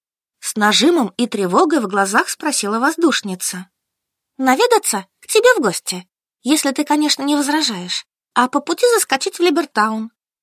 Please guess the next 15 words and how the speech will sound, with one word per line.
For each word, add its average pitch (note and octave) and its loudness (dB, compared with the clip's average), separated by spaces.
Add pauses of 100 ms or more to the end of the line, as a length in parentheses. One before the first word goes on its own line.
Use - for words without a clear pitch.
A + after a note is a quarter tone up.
(140)
Впрочем, D4 0
есть E4+ -2
у F4 -2
меня D4+ 0
еще F4+ 2
одна C4 2
неплохая C4+ 0
идея, G4 0
но A3 -2
она A#3+ 2 (140)
требует D4 0
крайней D#4+ 2
осторожности D4 0 (300)
и D#4 0
наблюдательности». D#4 0